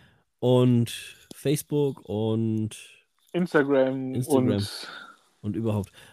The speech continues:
Speaker 1: Äh, handle at dautzipfilm punkt de. Nein, <laughs> dautzipfilm. <laughs> Und E-Mail eben, ja, Alex oder Christian at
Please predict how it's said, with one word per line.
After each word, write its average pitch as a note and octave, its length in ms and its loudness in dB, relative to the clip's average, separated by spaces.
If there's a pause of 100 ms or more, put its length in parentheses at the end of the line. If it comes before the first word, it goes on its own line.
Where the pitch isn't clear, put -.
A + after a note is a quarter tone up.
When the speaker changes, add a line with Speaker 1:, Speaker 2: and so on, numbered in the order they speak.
(100)
Speaker 1:
Äh, A2 320 2 (180)
handle D3 400 0
at B2+ 320 -4
dautzipfilm G#2+ 840 -2
punkt - 60 -8
de. E2 400 -4 (1080)
Nein, E2 260 -8 (320)
<laughs> - 140 -8
dautzipfilm. A2+ 840 -2 (600)
<laughs> - 140 -6 (1300)
Und - 580 4 (640)
E-Mail D#3+ 500 8
eben, B2+ 480 2 (1160)
ja, B2 360 -6
Alex B2+ 400 -6
oder F#2+ 160 -6
Christian G#2 720 -8 (100)
at G2 240 -10